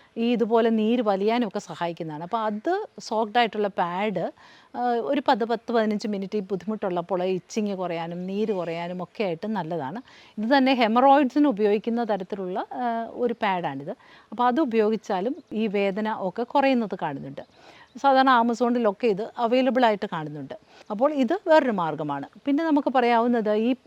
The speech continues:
നമുക്ക് ഇരിക്കാനാണ് സാധാരണ ഡെലിവറി കഴിഞ്ഞാൽ ഈ സ്ത്രീകൾക്ക് ഇരുന്ന് പാല് കൊടുക്കാനൊക്കെ വളരെ പ്രയാസം കാണാറുണ്ട്. അപ്പോൾ പെയിൻ കുറയാനായിട്ട് നമുക്ക് ഈ ഡോനറ്റ് പില്ലോ ഉണ്ടല്ലോ, അങ്ങനത്തെ പില്ലോ ഇൻഫ്ലേറ്റബിൾ ആയിട്ടുള്ള, അതായത് നമുക്ക് തന്നെ, ആ, ഗ്യാസ്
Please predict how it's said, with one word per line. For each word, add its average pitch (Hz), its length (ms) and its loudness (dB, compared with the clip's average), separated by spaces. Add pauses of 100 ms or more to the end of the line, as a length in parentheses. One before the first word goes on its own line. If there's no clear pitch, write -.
(140)
നമുക്ക് 220 300 -4
ഇരിക്കാനാണ് 226 800 0
സാധാരണ 196 580 -2
ഡെലിവറി 190 400 0
കഴിഞ്ഞാൽ 180 580 -4
ഈ 202 260 -6
സ്ത്രീകൾക്ക് 208 720 -4
ഇരുന്ന് 254 400 0
പാല് 220 280 2
കൊടുക്കാനൊക്കെ 208 560 -2
വളരെ 202 340 -2
പ്രയാസം 185 400 -4
കാണാറുണ്ട്. 156 420 -6 (480)
അപ്പോൾ 254 240 0
പെയിൻ 262 260 6
കുറയാനായിട്ട് 214 400 0
നമുക്ക് 220 480 -4
ഈ 226 260 -2
ഡോനറ്റ് 226 640 0
പില്ലോ 247 340 2
ഉണ്ടല്ലോ, 151 380 -4
അങ്ങനത്തെ 247 360 -4 (100)
പില്ലോ 240 340 0
ഇൻഫ്ലേറ്റബിൾ 226 640 -2
ആയിട്ടുള്ള, 185 360 -4
അതായത് 180 300 -6
നമുക്ക് 220 380 -6
തന്നെ, 202 240 -6 (420)
ആ, 196 440 -2
ഗ്യാസ് 208 600 0